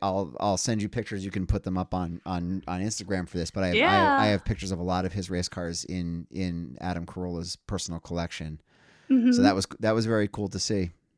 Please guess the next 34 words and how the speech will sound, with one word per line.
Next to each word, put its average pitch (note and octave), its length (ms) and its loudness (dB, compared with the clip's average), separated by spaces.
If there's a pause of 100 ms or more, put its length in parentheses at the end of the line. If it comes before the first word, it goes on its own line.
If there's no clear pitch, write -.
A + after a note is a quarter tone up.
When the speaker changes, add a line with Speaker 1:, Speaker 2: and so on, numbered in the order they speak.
(220)
Speaker 2:
That's A#3 200 -4
super A3 280 4
cool. F#3 180 2 (360)
He's B3 180 -4
a D4 60 4
neat D4+ 220 6
guy. A#3 500 2 (140)
Speaker 1:
Yeah. A#2+ 280 2
Speaker 2:
He's, G4 240 -4 (300)
he's A3 200 0
very G#3 200 0
much B3+ 160 -2
his A3 120 -4
own G#3 200 0
man. G3+ 180 0
He F#3 80 -2
sounds D4 320 0
like C#4+ 120 -2
a - 60 -6
pain A3 320 -2
in A3 80 -2
the D3 80 -6
butt F3 360 0 (500)
also, F4 440 4
Speaker 1:
Yeah. - 40 -6
Speaker 2:
but C#2+ 300 -4 (640)
Speaker 1:
the G2 80 -4
most G#2 240 -2
successful F#2+ 480 -6
people E2+ 440 -10 (640)
Speaker 2:
Mm-hmm. A#3+ 260 0
Speaker 1:
tend C4 380 2 (100)
to F#3 140 -8
be D#2 420 -6